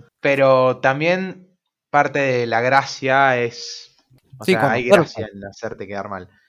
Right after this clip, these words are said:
Speaker 1: Pero no sé, o sea, no sé, no sé, no se me ocurren. No puedes decir que jugás al lol, o sea, eso va de, de entrada, pero por ahí lo haces, no te juzgo, pero no lo podés, no lo podés decir. Yo, s-, no,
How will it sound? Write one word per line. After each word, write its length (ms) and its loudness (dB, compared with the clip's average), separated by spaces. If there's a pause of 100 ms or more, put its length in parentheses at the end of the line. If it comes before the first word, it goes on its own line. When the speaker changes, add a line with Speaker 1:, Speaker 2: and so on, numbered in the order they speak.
(140)
Speaker 1:
Pero 180 -2
no 100 -4
sé, 220 -4
o 60 -4
sea, 140 2
no 100 -4
sé, 220 -4
no 160 -6
sé, 160 -4
no 120 -2
se 100 -6
me 60 0
ocurren. 420 -4 (420)
No 140 -6
puedes 200 4
decir 260 -2
que 80 -6
jugás 300 -4
al 160 -4
lol, 400 -4
o 80 -14
sea, 260 -6
eso 320 -4 (160)
va 320 0
de, 280 -4
de 100 -8
entrada, 640 0 (100)
pero 880 -2 (140)
por 140 -2
ahí 100 4
lo 80 2
haces, 500 -4 (240)
no 160 -14
te 80 -6
juzgo, 480 -4 (540)
pero 240 -2
no 140 0
lo 140 0
podés, 440 -2
no 100 -6
lo 140 -2
podés 260 0
decir. 400 -10 (160)
Yo, 140 -10
s-, 300 -16 (100)
no, 320 -14